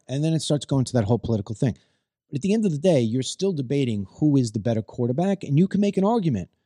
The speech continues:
that Mahomes may be better than, than, than Tom Brady, and you can make the argument that Tom Brady may be better than Mahomes, right? So it's this, it's this sort of how you see things.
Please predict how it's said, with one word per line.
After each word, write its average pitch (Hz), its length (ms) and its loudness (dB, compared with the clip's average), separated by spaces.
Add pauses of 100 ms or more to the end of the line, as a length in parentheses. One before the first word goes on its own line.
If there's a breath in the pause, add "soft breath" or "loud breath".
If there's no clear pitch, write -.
(220)
that 131 140 -2
Mahomes 123 500 -2
may 120 140 0
be 107 160 -2
better 107 320 -2
than, 101 440 -2
than, 101 360 -2
than 98 180 -2
Tom 101 240 -2
Brady, 123 340 0
and 123 120 -2
you 113 80 -4
can 113 100 -6
make 113 160 -2
the 117 80 -2
argument 127 340 -2
that 127 120 -2
Tom 123 180 -2
Brady 127 220 0
may 135 140 2
be 135 120 0
better 139 240 0
than 151 160 -2
Mahomes, 151 500 0
right? 131 240 -2 (240 soft breath)
So 143 300 2
it's 151 200 -4
this, - 340 0
it's - 220 -4
this - 320 -4
sort 165 260 2
of 131 120 -2 (280 soft breath)
how 170 240 -2
you 156 240 0
see 190 420 0
things. 127 720 -2